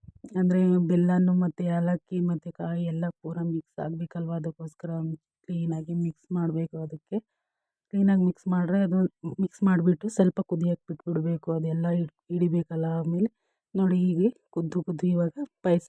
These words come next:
ರೆಡಿ ಆಗುತ್ತೆ. ನೋಡಿ ನೋಡಕ್ ಚೆನ್ನಾಗಿದೆ, ಕುಡ್ದು ನೋಡಿ. ಅಂದ್ರೆ ಬಿಸಿ ಬಿಸಿ ಇರ್ಬೇಕಾದ್ರೆ ಸ್-, ಕುಡಿಬೇಕು, ಚೆನ್ನಾಗಿರುತ್ತೆ. ತಣ್ಣ ಆದ್ಮೇಲೆ ಟೇಸ್ಟೇ ಇರಲ್ಲ.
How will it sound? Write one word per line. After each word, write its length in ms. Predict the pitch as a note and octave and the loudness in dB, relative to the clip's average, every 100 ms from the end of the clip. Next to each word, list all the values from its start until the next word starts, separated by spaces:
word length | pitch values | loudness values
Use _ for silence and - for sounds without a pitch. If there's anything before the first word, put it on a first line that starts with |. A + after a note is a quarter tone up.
| F3+ | -4
ರೆಡಿ 240 | E3+ E3 E3 | -2 0 0
ಆಗುತ್ತೆ. 420 | E3 D#3+ D#3 - F3 _ _ _ _ _ _ _ G#3+ | -2 -2 -6 -14 -20 _ _ _ _ _ _ _ -4
ನೋಡಿ 280 | G3 F#3+ G3 | 0 2 4
ನೋಡಕ್ 320 | F#3 F#3 F3+ | 4 2 0
ಚೆನ್ನಾಗಿದೆ, 580 | - E3+ F3+ E3+ E3+ E3+ | 0 2 4 4 2 0
ಕುಡ್ದು 280 | E3 F#3+ F3 | -2 -4 -2
ನೋಡಿ. 200 | F3+ F3+ | 0 2
ಅಂದ್ರೆ 260 | F3+ F3+ F#3 | 4 4 4
ಬಿಸಿ 260 | F#3 - F3+ | 2 2 2
ಬಿಸಿ 240 | F#3+ - | 2 2
ಇರ್ಬೇಕಾದ್ರೆ 580 | F3 E3+ F3+ - E3 F#3 | 2 4 0 0 -2 -2
ಸ್-, 100 | E3+ | -2
ಕುಡಿಬೇಕು, 460 | - F3 E3+ F3 F3 | -2 0 2 0 -4
ಚೆನ್ನಾಗಿರುತ್ತೆ. 600 | - F3 E3+ F3 E3+ F#3+ | -2 0 2 2 0 -2
ತಣ್ಣ 260 | F3 F3+ F3 F3+ | -2 2 4 4
ಆದ್ಮೇಲೆ 380 | E3 E3 E3 E3+ | 2 0 0 -2
ಟೇಸ್ಟೇ 400 | - F3 - F3 F3 | 0 -2 -2 0 2
ಇರಲ್ಲ. 320 | E3 E3 | 2 0